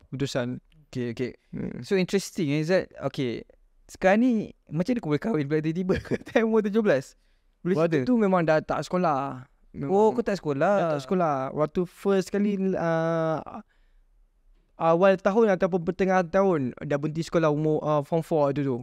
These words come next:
Speaker 2: Okey.
Speaker 1: And then
Speaker 2: Kau sekolah sampai form four?
Speaker 1: Form four. Masuk
Speaker 2: Alright.
Speaker 1: umur tujuh belas, ah, jum-, umur tujuh belas,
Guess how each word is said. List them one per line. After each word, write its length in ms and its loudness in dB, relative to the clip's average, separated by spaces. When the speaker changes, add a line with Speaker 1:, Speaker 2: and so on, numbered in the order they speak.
Speaker 2:
Okey. 320 -14
Speaker 1:
And 160 -2
then 320 2
Speaker 2:
Kau 80 0
sekolah 240 -2
sampai 200 -4
form 200 -4
four? 360 -4
Speaker 1:
Form 120 0
four. 360 -2
Masuk 400 -4
Speaker 2:
Alright. 120 -6
Speaker 1:
umur 120 -2
tujuh 200 -2
belas, 440 2
ah, 480 -6
jum-, 320 -4
umur 400 0
tujuh 160 -2
belas, 240 4